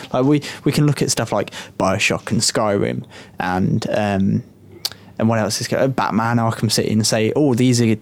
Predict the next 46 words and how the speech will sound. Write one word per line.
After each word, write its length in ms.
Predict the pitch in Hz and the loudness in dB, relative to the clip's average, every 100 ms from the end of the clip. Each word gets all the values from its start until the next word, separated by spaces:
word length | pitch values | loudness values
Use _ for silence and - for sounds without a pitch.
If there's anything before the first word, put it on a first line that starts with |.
| - | -2
game 160 | 127 117 | 0 2
of 20 | |
the 80 | 110 | 2
generation 560 | 117 110 113 117 - | 2 2 2 0 -2
contenders." 640 | 110 113 107 107 - - - - - - | 0 0 0 -2 -2 -6 -8 -12 -12 -4
They 120 | 120 | -2
absolutely 640 | 127 127 - 135 143 135 | 0 0 2 2 2 2
are, 200 | 135 151 | 2 2
but 100 | 139 | 0
I 60 | 123 | 0
think 240 | - 117 | 0 -2
if 200 | 110 - | -2 0
you, 120 | 123 | 0
if 180 | 101 - | 0 0
you 40 | 123 | 0
look 160 | 127 | 0
at 80 | 131 | 0
it 120 | 107 | 0
from 180 | - 117 | 0 0
outside 400 | - 123 127 131 | 0 -2 0 -2
point 200 | - 120 | -2 0
of 40 | |
view, 140 | 127 143 | 2 2
you 200 | 208 160 | 2 2
might 120 | 143 139 | 2 2
have 100 | - | 2
to 80 | |
look 160 | 120 107 | 0 0
back 180 | 135 127 | -4 0
and 100 | 120 | 0
say, 80 | 123 | 2
"You 120 | 123 | 2
know 140 | 127 | 2
what? 120 | 135 | 0
Call 140 | - 135 | 0 0
of 60 | 123 | 2
Duty 160 | 113 | 2
four 180 | 117 120 | 2 2
Modern 240 | 117 117 | 2 2
Warfare 260 | 117 113 120 | 2 2 0
was 280 | 113 113 110 | 0 0 0
the 80 | 127 | 0
game 140 | 123 | 2
of 40 | |
the 60 | 127 | 2
generation." 580 | 127 127 147 170 - | 2 2 2 0 -2